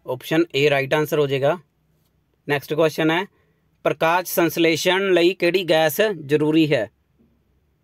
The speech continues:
ਰਾਈਟ ਆਨਸਰ ਹੋ ਜਾਏਗਾ ਕਾਰਬਨ ਡਾਈਆਕਸਾਈਡ, ਆਪਸ਼ਨ D। ਨੈਕਸਟ ਕੁਐਸਚਨ ਹੈ, ਮਨੁੱਖ ਨੂੰ ਲੋਹਾ ਕਿੱਥੋਂ ਪ੍ਰਾਪਤ ਹੁੰਦਾ ਹੈ?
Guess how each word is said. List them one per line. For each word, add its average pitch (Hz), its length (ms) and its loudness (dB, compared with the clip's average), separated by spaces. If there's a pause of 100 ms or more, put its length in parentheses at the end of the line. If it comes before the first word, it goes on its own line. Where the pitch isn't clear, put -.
(2000)
ਰਾਈਟ 147 220 -2
ਆਨਸਰ 175 260 -2
ਹੋ 175 80 4
ਜਾਏਗਾ 170 240 2
ਕਾਰਬਨ 165 420 0
ਡਾਈਆਕਸਾਈਡ, 156 760 0
ਆਪਸ਼ਨ 156 500 -2
D। 120 60 -6 (1200)
ਨੈਕਸਟ 139 280 -4
ਕੁਐਸਚਨ 156 420 2
ਹੈ, 170 140 -2 (760)
ਮਨੁੱਖ 165 280 0
ਨੂੰ 190 200 2
ਲੋਹਾ 180 360 2
ਕਿੱਥੋਂ 175 360 -4
ਪ੍ਰਾਪਤ 170 360 0
ਹੁੰਦਾ 160 440 2
ਹੈ? 110 240 -4